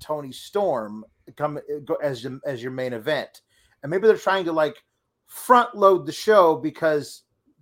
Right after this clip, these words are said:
more people watch the first half hour of Rampage. They, they've looked at the demos or whatever,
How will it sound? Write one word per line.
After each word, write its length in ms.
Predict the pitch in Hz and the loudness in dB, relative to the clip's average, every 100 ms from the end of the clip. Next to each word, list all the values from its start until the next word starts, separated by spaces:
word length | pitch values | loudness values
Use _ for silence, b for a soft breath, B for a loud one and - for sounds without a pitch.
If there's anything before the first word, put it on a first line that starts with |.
| _ | _
more 280 | 170 175 196 | -4 2 4
people 300 | 185 190 170 | 2 0 2
watch 300 | 160 156 - | 4 4 0
the 80 | 143 | -12
first 560 | - 147 147 - - _ _ _ _ | -4 -2 -2 -6 -20 _ _ _ _
half 320 | 151 151 - | 0 0 4
hour 380 | 151 139 143 131 | 4 4 2 -2
of 160 | 123 | -4
Rampage. 580 | 135 135 127 131 123 117 | -6 -8 -8 -8 -8 -8
They, 220 | 131 131 110 | -8 -8 -8
they've 220 | 127 120 _ | -8 -10 _
looked 240 | 139 170 - | -10 -10 -12
at 80 | - | -18
the 80 | |
demos 480 | - - 123 117 110 | -12 -10 -6 -8 -8
or 60 | 113 | -12
whatever, 520 | 110 107 104 104 98 | -10 -10 -12 -12 -18